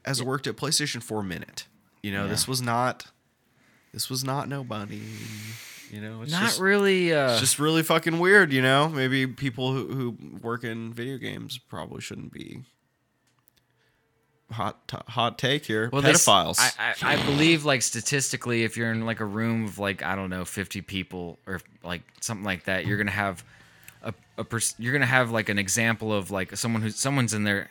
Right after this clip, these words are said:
Speaker 2: in there has murdered someone. Someone has
Speaker 1: Sure, yeah,
Speaker 2: raped
Speaker 1: like
Speaker 2: somebody.
Speaker 1: the,
Speaker 2: Somebody has,
Speaker 1: mm-hmm.
Speaker 2: you know, just statistically. So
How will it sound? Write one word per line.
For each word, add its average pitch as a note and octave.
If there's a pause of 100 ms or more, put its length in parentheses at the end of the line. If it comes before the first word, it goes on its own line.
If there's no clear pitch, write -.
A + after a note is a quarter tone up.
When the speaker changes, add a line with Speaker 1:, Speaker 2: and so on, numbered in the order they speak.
(140)
Speaker 2:
in B2+
there G#2+
has F#2
murdered G2
someone. D#2+ (260)
Someone B2
has G#2
Speaker 1:
Sure, A#2+
yeah, A2+
Speaker 2:
raped A#2+
Speaker 1:
like A2
Speaker 2:
somebody. G2+
Speaker 1:
the, F#2+
Speaker 2:
Somebody A#2
has, G2
Speaker 1:
mm-hmm. A#2+
Speaker 2:
you A#2
know, G2
just -
statistically. G#2 (920)
So G#2+